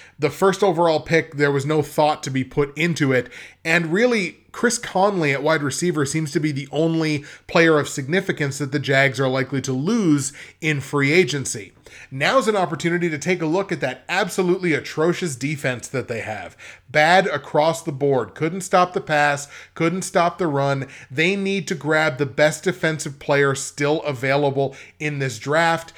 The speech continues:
As far as I'm concerned, that is linebacker Zaven Collins out of Tulsa, going number twenty-five to Jacksonville. And this is a player that a lot of mock drafts have going to the Green Bay Packers at number twenty-nine,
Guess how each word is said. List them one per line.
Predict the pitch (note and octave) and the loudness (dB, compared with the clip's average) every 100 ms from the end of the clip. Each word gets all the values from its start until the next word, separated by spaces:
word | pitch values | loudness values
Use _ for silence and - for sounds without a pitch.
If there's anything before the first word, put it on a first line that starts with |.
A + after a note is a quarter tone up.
| - - | -20 -12
As | C#3 - | -10 -4
far | C#3+ C3+ | 0 0
as | D#3 | 0
I'm | F#3 | 0
concerned, | - F3 - E3+ D#3 | 0 -2 0 -2 0
that | C#3 | 0
is | C3 | 0
linebacker | C3 D3 F3 F3 F3 E3+ D3 | -2 0 0 2 0 2 -2
Zaven | A#2+ D3+ E3 D3+ C#3 | 0 -2 0 -4 -8
Collins | - - G3+ G3 C#3+ C3 B2 - - - | -10 0 2 2 0 -2 -6 -10 -16 -8
out | D#3 E3 D#3+ | -2 -2 -2
of | C3 - | -6 -6
Tulsa, | - - D#3+ D#3 - A#2 | -10 0 2 2 -2 -4
going | A2+ B2+ C3 | -2 -2 0
number | C3 B2+ | -2 -4
twenty-five | C3 - C3 A#2+ - G3+ D#3+ C#3 B2+ - - - | -6 -6 -6 -6 -2 2 4 4 2 -6 -20 -14
to | D3+ | -10
Jacksonville. | A#2+ D3+ D#3 D3 C#3+ C3 B2 B2+ | -2 0 2 0 -4 -4 -4 -4
And | C3+ | -4
this | D#3 F#3 | -6 -4
is | E3 | -4
a | |
player | - D#3+ D#3 D3+ | -2 2 2 4
that | C3+ | 2
a | |
lot | B2 A#2+ C3+ F3 | -2 0 2 2
of | E3 | 2
mock | D3 D3+ D3 | -2 -2 -4
drafts | D3+ C#3 D3+ D3+ - - - - | -2 0 2 0 -6 -12 -18 -4
have | D3 D3 B2+ | 2 2 2
going | D3 D3 D3 | 2 2 0
to | C#3 | -2
the | C3 | -6
Green | B2+ C#3 C#3 | -4 -2 0
Bay | C3+ | 0
Packers | C3 - E3 F3 E3 C3+ B2 - - - | -2 -2 2 2 4 2 2 -6 -18 -4
at | D3+ C#3+ | -2 0
number | C#3 C#3+ C3+ C3 | 0 -2 0 -4
twenty-nine, | - C#3 B2 B2 A#2 D#3 F#3 F#3 F3+ | -4 -6 -6 -8 -2 0 2 2 0